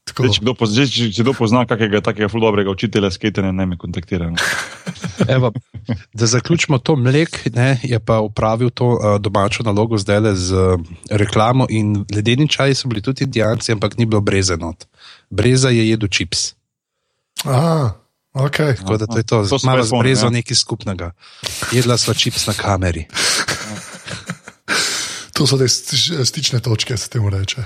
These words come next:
Speaker 1: Ja, <laughs> lepo. Um, okej, jaz gre-, o,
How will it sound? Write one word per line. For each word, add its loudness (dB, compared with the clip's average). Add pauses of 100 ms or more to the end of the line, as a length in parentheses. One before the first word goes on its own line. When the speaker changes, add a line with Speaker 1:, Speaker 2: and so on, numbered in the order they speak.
(120)
Speaker 1:
Ja, 2
<laughs> 0
lepo. 0 (1200)
Um, 4 (300)
okej, 2
jaz 0
gre-, -2
o, 4